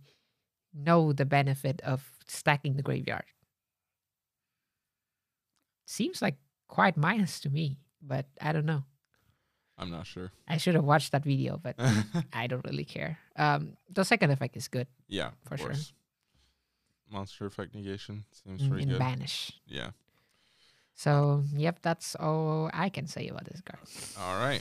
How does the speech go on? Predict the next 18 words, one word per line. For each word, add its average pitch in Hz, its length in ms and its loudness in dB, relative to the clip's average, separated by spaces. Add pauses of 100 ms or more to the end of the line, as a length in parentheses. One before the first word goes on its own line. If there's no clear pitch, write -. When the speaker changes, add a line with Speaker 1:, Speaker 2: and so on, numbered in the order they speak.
(120)
Speaker 2:
uh, 95 280 2
moving 101 300 0
on. 98 340 2
We 90 80 -2
have 92 100 -2
a 104 40 0
new 107 160 2
Fairy 110 440 2
Tale 98 320 -2
monster. - 760 -6 (400)
This - 160 -12
is 85 320 -4
Fairy 101 360 -2
Tale 95 480 -2 (420)
Rachka. - 580 -6 (840)
Uh, - 280 -8
level 95 400 -4
four 90 420 -4